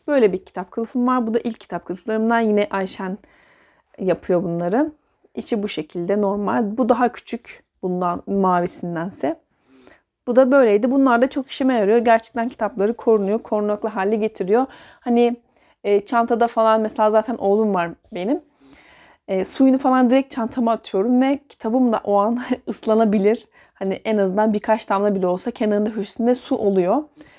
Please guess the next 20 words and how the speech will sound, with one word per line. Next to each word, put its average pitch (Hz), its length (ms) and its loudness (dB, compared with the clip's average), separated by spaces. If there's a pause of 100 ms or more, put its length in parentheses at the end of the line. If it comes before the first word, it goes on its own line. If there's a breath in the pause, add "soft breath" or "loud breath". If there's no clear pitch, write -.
(140 loud breath)
En 254 80 0
azından 269 400 4
bunlar 254 300 2
çok 277 180 -8
kurtarıcı 233 500 -2
oluyor. 214 300 0
O 247 40 2
an 226 180 4
aklımda 226 440 0
kitap - 340 -8
olduğunu 214 420 2
unutuyorum 214 520 0
çantamda 208 540 -2
ve 214 160 0
direkt 202 300 0
pat - 240 -8
diye 214 140 -2
atıyorum 196 340 -2
suyu 180 260 -6
da. 277 180 2